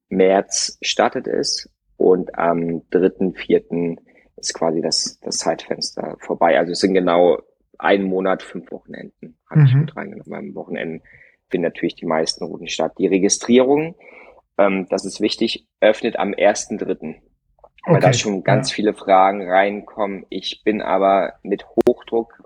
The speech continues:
Speaker 1: mit meinem I T-ler an im Backend, da passiert
Speaker 2: Hm.
Speaker 1: grad einiges auf der Webseite, das schaffen wir nicht vorm ersten dritten. Aber erster dritter ist gesetzt, da öffnet die Registrierung dann.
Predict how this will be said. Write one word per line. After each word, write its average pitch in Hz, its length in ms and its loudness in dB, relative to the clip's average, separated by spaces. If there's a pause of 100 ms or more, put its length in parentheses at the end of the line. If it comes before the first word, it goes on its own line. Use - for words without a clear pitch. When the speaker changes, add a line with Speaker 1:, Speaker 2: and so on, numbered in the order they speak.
Speaker 1:
mit 98 200 -10
meinem 92 240 -2
I - 100 -4
T-ler 107 540 0 (880)
an 123 420 2 (600)
im 131 180 -2
Backend, 120 560 2
da 110 80 4
passiert 117 360 2
Speaker 2:
Hm. 139 60 2
Speaker 1:
grad 113 120 4
einiges 104 760 0 (120)
auf - 180 -6
der 101 140 2
Webseite, 101 480 0
das 95 180 -4
schaffen 101 260 -6
wir 90 80 -4
nicht 82 140 -10
vorm 87 160 -6
ersten 78 280 -6
dritten. 87 120 -12
Aber 87 120 4
erster 101 280 4
dritter 95 340 0
ist - 180 -6
gesetzt, 92 460 -2
da 85 120 2
öffnet - 340 -8
die 85 60 -8
Registrierung 80 600 -12
dann. 67 120 -20